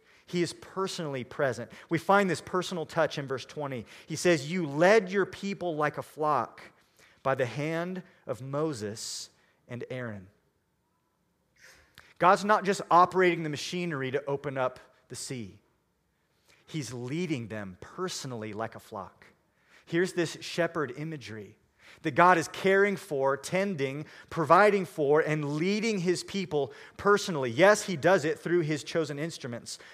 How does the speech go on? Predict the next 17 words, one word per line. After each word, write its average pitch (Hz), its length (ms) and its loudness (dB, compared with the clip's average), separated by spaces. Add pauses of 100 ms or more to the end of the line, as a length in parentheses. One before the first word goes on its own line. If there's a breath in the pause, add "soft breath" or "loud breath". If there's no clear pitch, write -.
Moses 151 480 0
and 135 120 -8
Aaron. 123 380 -10 (500 soft breath)
But - 100 -6
the 156 60 -2
psalmist 190 500 2
knows 139 580 0 (140)
who 175 180 -2
really 151 440 0
led 127 240 -2
the 123 80 -8
people 131 300 -12
of 117 120 -8
Israel 113 380 -10
out 113 140 -6
of 98 100 -10
Egypt. 104 420 -16